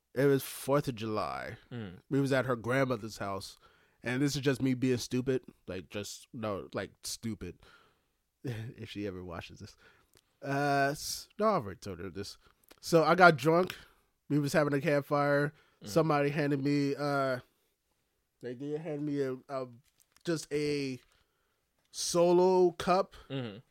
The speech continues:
Speaker 1: of clear liquid. Like, "Here, drink this."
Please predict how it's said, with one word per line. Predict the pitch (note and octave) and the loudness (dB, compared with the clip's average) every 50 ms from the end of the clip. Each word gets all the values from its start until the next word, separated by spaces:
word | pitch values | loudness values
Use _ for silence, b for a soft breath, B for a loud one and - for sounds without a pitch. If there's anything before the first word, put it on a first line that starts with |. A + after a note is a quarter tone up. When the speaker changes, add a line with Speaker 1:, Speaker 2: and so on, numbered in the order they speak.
| _ - - | _ -16 -12
Speaker 1:
of | B2 D3 C#3+ C3 C#3 - | -8 -8 -8 -8 -8 -6
clear | - F3+ E3+ E3 E3 D#3 | 0 2 4 6 6 6
liquid. | D3 D3+ C3+ - - A#2 F#2+ - _ _ _ _ _ _ _ _ _ _ - B B B B B B - | 4 4 2 0 -2 -12 -16 -16 _ _ _ _ _ _ _ _ _ _ -20 B B B B B B -10
Like, | B2+ D3 D3+ E3+ | -6 -2 -2 0
"Here, | F#3+ E3+ C3+ | 2 2 0
drink | C3+ - F3 E3+ D#3 - | 2 2 0 0 0 -2
this." | C#3+ A#2 G2 - | -6 -6 -6 -10